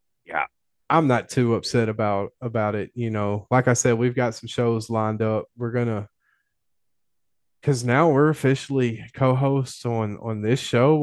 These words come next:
Speaker 2: on Sunday Night
Speaker 1: And
Speaker 2: Secret
Speaker 1: Sunday
Speaker 2: Society
Speaker 1: night, yep.
Speaker 2: and the Holistic Roots. Whenever we can get around to doing that, you know, I'd like to kick, you know, try to kick, get all three of 'em going in, uh, some sort of relative normalcy.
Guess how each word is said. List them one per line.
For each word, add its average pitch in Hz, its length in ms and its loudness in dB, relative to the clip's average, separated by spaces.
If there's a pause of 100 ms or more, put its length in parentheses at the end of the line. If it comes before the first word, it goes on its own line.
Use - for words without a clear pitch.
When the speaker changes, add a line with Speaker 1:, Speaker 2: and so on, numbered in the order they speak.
Speaker 2:
on 104 320 -2
Sunday 120 400 0
Night 123 200 2 (100)
Speaker 1:
And 104 100 2
Speaker 2:
Secret 135 180 -2
Speaker 1:
Sunday 107 280 4
Speaker 2:
Society 147 420 4
Speaker 1:
night, - 80 -2
yep. 113 140 4
Speaker 2:
and 170 240 2
the 143 160 4
Holistic 117 500 -2
Roots. 120 320 -4
Whenever 113 400 0
we 117 140 0
can 113 160 -10
get 110 160 2
around 110 300 0
to 110 60 -4
doing 110 300 -2
that, 107 300 -2 (160)
you 113 100 -2
know, 101 240 -2 (140)
I'd 101 180 -6
like 104 160 -2
to - 100 -20
kick, 110 220 -4 (140)
you 120 100 0
know, 101 140 -2
try 107 280 -2
to 110 60 -2
kick, 113 300 -4 (580)
get 127 160 4
all 131 140 6
three 131 260 4
of 120 160 4
'em 107 260 -4 (380)
going 113 380 0
in, 104 300 -6 (640)
uh, 117 80 -4
some 120 300 -2
sort 120 280 2
of 101 320 -2 (920)
relative 113 480 0
normalcy. 107 680 -4